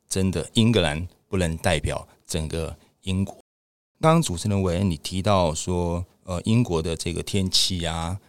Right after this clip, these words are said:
英国的物价，的确，伦敦我们知道说出门不带伞哦，就不是伦敦人。所以呢，这个英国天气的确都是雾蒙蒙的哈。但是这也不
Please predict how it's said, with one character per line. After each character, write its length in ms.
英 140
国 160
的 180
物 120
价， 140
的 160
确， 240
伦 180
敦 160
我 100
们 120
知 100
道 160
说 180
出 220
门 160
不 80
带 200
伞 280
哦， 100
就 140
不 100
是 140
伦 220
敦 200
人。 160
所 180
以 120
呢， 260
这 140
个 220
英 180
国 160
天 200
气 140
的 180
确 200
都 100
是 380
雾 100
蒙 180
蒙 240
的 140
哈。 180
但 140
是 100
这 120
也 100
不 160